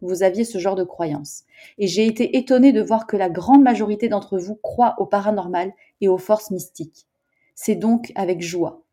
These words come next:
que j'ai l'honneur de recevoir aujourd'hui sur le podcast une personne qui possède de nombreuses facultés. Avis aux sceptiques, accrochez-vous, car cet épisode pourrait bien vous perturber. Par-delà ces dons, Audrey, que je reçois ce jour,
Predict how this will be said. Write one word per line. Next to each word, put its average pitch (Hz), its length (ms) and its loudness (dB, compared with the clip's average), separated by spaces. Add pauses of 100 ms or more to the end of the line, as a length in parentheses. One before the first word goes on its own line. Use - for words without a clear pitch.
(140)
que 214 100 0
j'ai 190 220 2
l'honneur 226 340 4
de 214 80 -2
recevoir 196 500 -2
aujourd'hui 196 400 -4
sur 196 200 -6
le 175 100 -4
podcast 220 500 -6
une 190 140 -4
personne 220 400 -2
qui 190 160 -10
possède 202 480 -4
de 175 100 -2
nombreuses 190 460 -6
facultés. - 540 -10 (1300)
Avis 226 280 4
aux - 20 0
sceptiques, - 640 -6
accrochez-vous, 208 640 -2 (320)
car 202 140 0
cet 214 200 -2
épisode 233 400 0
pourrait 196 220 -2
bien 196 220 2
vous 196 120 -10
perturber. 170 540 -8 (600)
Par-delà 214 420 4
ces 240 160 -2
dons, 214 380 -2
Audrey, 208 420 2
que - 80 -4
je 180 140 -4
reçois 190 380 -4
ce 214 160 -8
jour, 185 280 -6